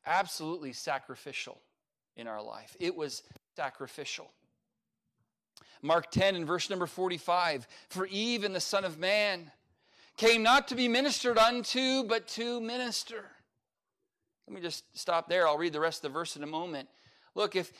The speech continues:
if anyone ever deserved to be ministered unto, it was the Lord Jesus. But that's not why he came to this earth. He didn't come to have people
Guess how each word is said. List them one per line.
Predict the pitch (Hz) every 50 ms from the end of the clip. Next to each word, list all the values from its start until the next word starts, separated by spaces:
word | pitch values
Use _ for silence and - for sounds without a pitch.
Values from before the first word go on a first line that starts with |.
| - -
if | 175 165 160
anyone | 208 233 269 285 269 254 247 233
ever | 220 214 233 247 254 233
deserved | 196 208 185 156 175 196 214 233 233 214 180 -
to | - 202
be | 170 180 175
ministered | 160 165 180 202 208 - - - 180 160
unto, | 165 170 190 196 - - - 220 226 254 269 - _ _ _ _ _ _ _ _ _ _ _ _ _ _ _ -
it | 180 175
was | 170 156 139
the | 156 147
Lord | 143 151 160 160 139
Jesus. | 123 151 202 - 180 - - - - - - - - - - _ _ _ _ _ _ _ _ _ _ -
But | - -
that's | - 113 - - -
not | 131 135 160 175 -
why | 147 135 123
he | 113 120 123 110
came | - - 127 120 113 107
to | 113
this | 113 110 - - -
earth. | 104 - - - - - - _ _ _ _ _ _ _ _ _ _ _ _
He | - 202
didn't | 262 302 285 262 208
come | - 208 240 247 247 233
to | 226 185
have | 196 220 226 226 220 -
people | - 214 226 185 214 214 202